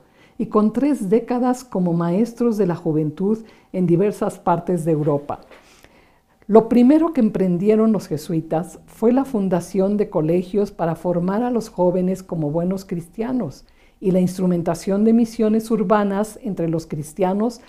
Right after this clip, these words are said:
para incrementar las prácticas sacramentales, para poner en práctica los principios determinados por el Concilio de Trento en aras de reafirmar la fe en un contexto mundial.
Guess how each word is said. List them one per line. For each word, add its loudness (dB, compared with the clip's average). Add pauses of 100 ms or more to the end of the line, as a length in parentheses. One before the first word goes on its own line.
(180)
para 4
incrementar 2
las 2
prácticas -6
sacramentales, -6 (340)
para -2
poner 0
en 0
práctica -2
los 0
principios -4
determinados -2
por -4
el -2
Concilio -2
de 0
Trento -2 (280)
en -2
aras 2
de 4
reafirmar -2
la -2
fe -4 (300)
en 2
un 6
contexto -2
mundial. -2